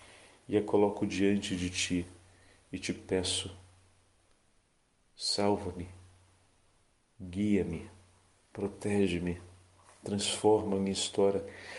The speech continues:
Me ajuda, Senhor, a recomeçar a minha vida. Em alguns momentos, meus irmãos, nós vamos precisar recomeçar a nossa vida do zero. Depois, talvez, de uma grande perda, depois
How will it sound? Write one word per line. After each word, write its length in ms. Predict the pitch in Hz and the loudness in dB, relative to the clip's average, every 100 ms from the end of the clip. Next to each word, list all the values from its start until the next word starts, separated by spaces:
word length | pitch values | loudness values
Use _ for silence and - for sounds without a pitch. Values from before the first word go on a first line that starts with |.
| - | -6
Me 140 | 110 117 | 2 4
ajuda, 480 | 107 101 156 156 107 | 4 6 6 6 4
Senhor, 440 | - 104 135 123 | 4 2 2 2
a 40 | |
recomeçar 1200 | 95 95 120 - 127 110 110 - - 120 117 - - - _ _ _ _ _ _ _ _ _ - | 0 0 -2 2 2 2 2 2 2 2 0 -4 -10 -20 _ _ _ _ _ _ _ _ _ -18
a 40 | |
minha 220 | 82 82 | -12 -10
vida. 320 | 78 85 80 82 - - - - - _ _ 92 | -6 -4 -4 -6 -10 -20 -20 -20 -20 _ _ -8
Em 60 | |
alguns 260 | 90 95 104 | -6 -2 0
momentos, 460 | 104 85 95 101 101 | 0 0 0 0 -4
meus 180 | 92 85 | -4 -4
irmãos, 400 | 85 98 101 - | -2 0 0 -2
nós 180 | 98 98 | -2 0
vamos 280 | 107 101 | 2 2
precisar 480 | - 95 - 92 98 | 0 -2 -2 0 0
recomeçar 1080 | 95 95 - 101 98 - - 92 98 98 - - _ _ - | 0 -2 0 0 4 2 4 0 0 -8 -12 -20 _ _ -10
a 80 | 85 | -6
nossa 300 | 87 - 87 | -4 -4 -2
vida 280 | 95 104 | -2 0
do 160 | 104 98 | 0 0
zero. 460 | 92 101 120 113 90 - - - - - - _ _ _ - _ _ - | -2 0 0 -2 -4 -10 -16 -20 -20 -20 -20 _ _ _ -20 _ _ -14
Depois, 420 | 82 - 92 98 | -12 -2 0 2
talvez, 400 | - 87 95 98 | 0 -2 2 2
de 140 | - 87 | 0 -2
uma 120 | 87 | -4
grande 360 | - 98 90 | -2 -2 -2
perda, 640 | 92 - 101 123 107 - 82 | -6 2 4 4 2 -2 -4
depois 600 | 85 - 101 107 101 - | -6 -4 0 0 0 -6